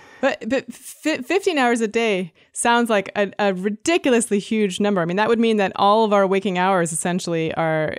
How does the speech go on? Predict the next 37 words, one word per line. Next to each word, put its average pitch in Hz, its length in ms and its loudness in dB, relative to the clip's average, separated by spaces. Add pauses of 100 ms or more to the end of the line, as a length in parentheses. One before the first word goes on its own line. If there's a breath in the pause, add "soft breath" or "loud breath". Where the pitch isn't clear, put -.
(120)
you 180 100 -6
know, 156 300 -4
us 180 160 -2
consuming 185 560 0
media. 175 560 -4 (380 loud breath)
Is 196 100 -2
that, 190 160 0
<laughs> - 160 -6
I 247 80 0
mean, 208 160 2
it 202 140 0
just, 208 180 0
just 214 180 -2
seems 226 280 0
like, 185 320 0
you 196 100 -4
know, 165 320 -4 (260)
I - 60 0
mean, 247 140 6
I, 226 220 4
I 214 60 4
totally 269 300 4
get 240 140 2
where - 80 4
you're 196 80 2
coming 247 260 2
from 170 240 0
in 170 60 -4
the 175 80 -4
sense 175 240 -4
that 165 160 -2
we 180 120 -2
certainly 185 400 -2
spend 175 400 -2
probably 170 280 -2
more 170 180 -2
time 165 420 -2